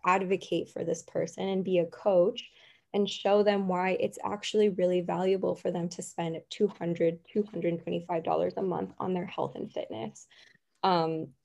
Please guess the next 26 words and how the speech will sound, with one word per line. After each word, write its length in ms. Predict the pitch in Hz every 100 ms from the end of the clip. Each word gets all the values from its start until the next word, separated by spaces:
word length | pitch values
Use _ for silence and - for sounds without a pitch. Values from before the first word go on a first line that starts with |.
| -
and 200 | 196 202
you're 140 | 208
kind 240 | 208 415 381
of 60 | 247
going 340 | 208 226 208
against, 380 | 190 185 185 -
like, 380 | 180 175 - -
media 720 | 175 180 214 202 170 170 202 - - -
and 120 | 180
advertising 880 | - 185 185 180 170 170 170 170 175
that's 340 | 175 175 175 -
saying, 400 | 170 170 175 180
like, 200 | 180 285
"No, 220 | 349 330
no, 220 | 339 294
it's 200 | 240 240
much 400 | 247 - - -
more 500 | 247 247 226 214 214 _ _
better 220 | 226 220 220
for 140 | 220
you 180 | 214 214
to 120 | 208
buy 420 | 202 208 208 202 185 -
this 340 | 214 214 - -
thing." 580 | 269 254 196 175 175 - - - _ -
Um, 500 | 185 175 165 170